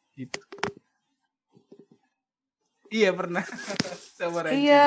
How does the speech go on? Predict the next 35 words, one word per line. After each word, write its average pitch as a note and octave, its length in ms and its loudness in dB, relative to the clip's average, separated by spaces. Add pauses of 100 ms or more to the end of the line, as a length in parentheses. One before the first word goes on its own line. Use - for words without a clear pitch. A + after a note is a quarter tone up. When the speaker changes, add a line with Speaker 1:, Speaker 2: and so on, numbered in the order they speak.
Speaker 2:
acara-acara A#3+ 640 2
Speaker 1:
Terus A3+ 60 -2
iya, - 80 -6
Speaker 2:
kebudayaan, G3 560 0
Speaker 1:
dua - 0 -
ribu F3 160 -2
dua G#3 160 -4
puluh E3 160 -8
Speaker 2:
pameran G3+ 320 -6
tuh G3 80 -10
Speaker 1:
semua. A#3+ 160 -12
Speaker 2:
menarik G3+ 500 -6
loh. D#3+ 180 -20 (360)
Sedih F3+ 340 -16
sekali G3 500 -6
karena G3 240 -10
pandemi F#3 520 -12
ini. F3+ 160 -14 (720)
Speaker 1:
Iya. D3+ 300 -8 (1500)
Hmm. F3 400 -14 (1200)
Iya, E3+ 160 -4 (260)
soalnya F#3 380 0
kalau A3 240 2
yang F3+ 100 0
kayak F3 220 -4
gitu D#3 100 -8
kan B3+ 140 -6
nggak D#3+ 240 -6
bisa, D3 260 -6 (220)
apa F3 180 -12
ya, C3 80 -4
secara C3+ 540 -10
online C#3 440 -12
tuh G#3 120 -14
kayak B2+ 280 -12